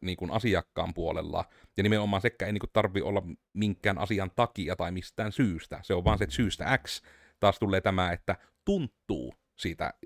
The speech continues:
ihmisestä siltä, että nyt tää niin kuin ei mene hyvin tai ei tykätysti,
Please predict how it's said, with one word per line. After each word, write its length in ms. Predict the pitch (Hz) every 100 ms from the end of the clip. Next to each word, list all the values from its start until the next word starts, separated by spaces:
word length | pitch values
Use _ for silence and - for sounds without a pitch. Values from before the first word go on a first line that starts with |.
| - -
ihmisestä 500 | 95 87 87 85 90
siltä, 420 | 87 90 80 87 82
että 240 | 87 -
nyt 160 | 92 90
tää 140 | - 85
niin 120 | 85
kuin 120 | 87
ei 160 | 87 85
mene 180 | 85 85
hyvin 280 | 90 85 80
tai 160 | 82
ei 160 | 71 85
tykätysti, 680 | 87 - 85 73 - 71